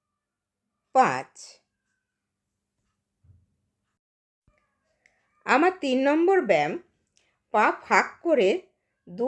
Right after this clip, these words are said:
হাত দু সাইডে মেলে সামনে এনে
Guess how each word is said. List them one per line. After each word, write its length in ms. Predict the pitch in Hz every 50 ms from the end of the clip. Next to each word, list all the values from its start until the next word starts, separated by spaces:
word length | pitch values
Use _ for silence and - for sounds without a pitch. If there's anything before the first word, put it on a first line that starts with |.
| 330 285 277
হাত 260 | 302 294 220 220 - - - _ _ _ - 190
দু 80 | 196 277 320
সাইডে 420 | - - 320 311 359 339 349 349 294 269 254
মেলে 280 | 220 196 170 180 196 - - _ _ _ _ _ _
সামনে 440 | - - 240 226 254 285 311 349 381 370 320 254 220
এনে 200 | 190 185 202 233